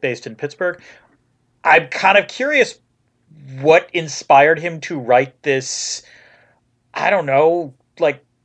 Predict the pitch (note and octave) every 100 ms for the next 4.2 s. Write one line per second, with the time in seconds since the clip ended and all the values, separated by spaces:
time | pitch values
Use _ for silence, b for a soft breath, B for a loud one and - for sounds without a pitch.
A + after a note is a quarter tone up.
0 | _ _ _ _ _ _ _ b b b
1 | _ - - E3 F3 F#3 E3+ D#3 D3 E3
2 | D#3 C3+ F3+ D#3 C#3 B2+ C3 - A#3+ C4
3 | E3 C#3 E3 F#3+ - G3+ G3+ - A3 A3+
4 | B3+